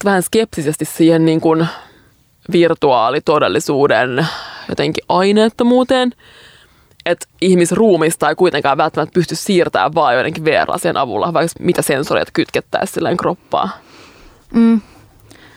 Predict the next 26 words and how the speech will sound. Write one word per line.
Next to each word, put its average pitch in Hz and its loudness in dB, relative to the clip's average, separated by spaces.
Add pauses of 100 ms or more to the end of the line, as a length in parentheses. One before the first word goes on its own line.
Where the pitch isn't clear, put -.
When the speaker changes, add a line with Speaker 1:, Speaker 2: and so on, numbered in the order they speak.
(120)
Speaker 2:
Et - -2
tavallaan 208 2
tarvii 196 2
sen 190 0
niinku 180 0 (140)
affektiivisen 180 -2
kokemuksen 185 0
siitä 175 0
tai 180 2
silleen 185 2
kokonaisvaltaisen 180 -2
kokemuksen 170 -2
siitä 165 -6
jostain 160 -4
irtautumisesta. 185 0
Speaker 1:
Niin. 175 0 (600)
Ja 180 2
muuten 185 4
se 185 -2
on - 2
ehkä 165 -6
vaan 170 0
semmonen 160 -2
jotenkin 151 -2
niinku 147 2 (760)
tähän 156 0